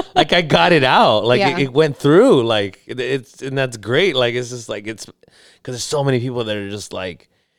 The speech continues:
Speaker 2: it's in there, right? It's just like, it, and it just festers, and it's one little thing. Sometimes it's a, a stupid little thing, right? And, hey, now you didn't talk to your brother for ten years, or,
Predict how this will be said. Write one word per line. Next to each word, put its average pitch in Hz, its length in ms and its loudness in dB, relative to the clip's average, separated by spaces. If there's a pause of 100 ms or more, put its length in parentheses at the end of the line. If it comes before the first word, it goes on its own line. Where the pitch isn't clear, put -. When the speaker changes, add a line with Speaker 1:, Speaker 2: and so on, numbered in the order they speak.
(360)
Speaker 2:
it's - 260 -10
in 98 320 -4
there, 80 320 -8
right? 85 240 -8
It's 82 160 -14
just 87 180 -18
like, 71 220 -14
it, 82 180 -16
and 104 160 -6
it 95 120 -8
just 85 260 -14
festers, 95 640 -8
and 95 100 -12
it's 98 200 -12
one 113 420 -4
little 117 240 -4
thing. 107 320 -12
Sometimes 120 420 -10
it's - 220 -14
a, 90 100 -12 (480)
a 92 80 -14
stupid 127 680 -2
little 80 260 -10
thing, 78 300 -14
right? 87 280 -6
And, 95 360 -8
hey, 123 240 -8
now 117 160 -6
you 117 160 -6
didn't 113 120 -8
talk 113 200 -8
to 113 80 -12
your 95 100 -8
brother 85 380 -8
for 78 100 -16
ten 76 260 -14
years, 64 420 -18
or, 143 280 -18